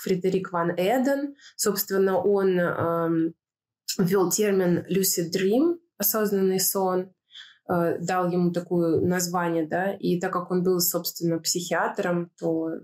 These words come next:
и к нему прислушались, скажем так, да, потому что он уже был каким-то заслуженным человеком. Вот, э, и, э, дальше,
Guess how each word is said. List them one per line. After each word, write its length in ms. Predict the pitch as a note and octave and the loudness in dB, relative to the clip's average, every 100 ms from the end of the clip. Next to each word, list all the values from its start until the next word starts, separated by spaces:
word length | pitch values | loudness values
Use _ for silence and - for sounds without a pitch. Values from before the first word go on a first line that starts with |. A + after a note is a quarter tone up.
| - - - | -16 -20 -20
и 100 | - | -16
к 100 | - | 0
нему 220 | F3+ F3+ | 2 2
прислушались, 920 | F3+ F3 - F3 E3+ E3+ D3+ D3+ - _ | 2 -2 0 0 0 0 0 -2 -6 _
скажем 440 | - - D#3 D#3+ D#3 | -16 -2 0 0 -2
так, 220 | D#3+ D#3 | -4 -4
да, 140 | D#3 F3+ | -6 -6
потому 220 | - E3+ | -4 -4
что 160 | - E3+ | -4 -4
он 80 | |
уже 160 | E3+ F3+ | -2 -2
был 160 | F3 F3 | -4 -8
каким-то 320 | - E3+ - | -8 -8 -4
заслуженным 500 | F3 - F3 F3 F3 | -4 -4 -4 -4 -6
человеком. 600 | F3 F3+ F3 F3 F3 F#3+ - _ - - - _ - - - - _ G#3 | -6 -2 0 -2 -6 -16 -20 _ -20 -20 -20 _ -20 -18 -16 -16 _ 0
Вот, 540 | G3 G#3 G3 F3+ F3 | 2 4 2 2 0
э, 500 | - F#3+ F3+ F#3 - | 0 0 0 0 0
и, 300 | - A3+ C4 | -2 2 4
э, 340 | C4 G#3 G3+ G3 | 4 2 2 0
дальше, 760 | G3 C4 D4 - A#3 G#3+ G3 | 0 0 0 -2 0 2 0